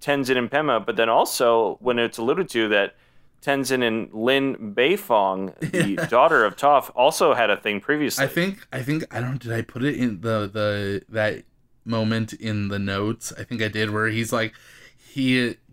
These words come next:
Speaker 2: Korra kinda, like, puts two and two together about him and Beifong, and he's, like, tr-, starting to explain. He's like, "People change and they
Speaker 1: <laughs>
Speaker 2: move on." He's like, "Why am I even telling you this?"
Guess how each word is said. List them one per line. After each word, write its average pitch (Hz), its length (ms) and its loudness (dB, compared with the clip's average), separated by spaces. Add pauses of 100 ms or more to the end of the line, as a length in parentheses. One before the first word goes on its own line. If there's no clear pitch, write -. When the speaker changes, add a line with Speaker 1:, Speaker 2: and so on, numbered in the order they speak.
Speaker 2:
Korra 123 400 0
kinda, 120 240 0
like, 110 320 -2
puts - 260 -8
two 123 220 -2
and 113 100 -2
two 117 140 -6
together 110 480 -2
about 104 300 -4
him 110 220 -4
and 101 240 -2
Beifong, 104 640 -6 (360)
and 117 140 -6
he's, 120 240 0
like, 110 240 -4
tr-, - 200 -14
starting 139 440 0
to 123 140 -2
explain. 139 260 -4
He's 127 120 0
like, 123 180 -2 (280)
"People 220 600 0
change 107 760 -2
and 127 320 2
they 175 280 2
Speaker 1:
<laughs> 202 120 0
Speaker 2:
move 190 160 -4
on." 185 260 4
He's 185 120 2
like, - 340 -6
"Why 302 220 4
am 269 160 2
I 233 120 4
even 190 360 0
telling 170 400 0
you 104 160 -6
this?" - 640 -2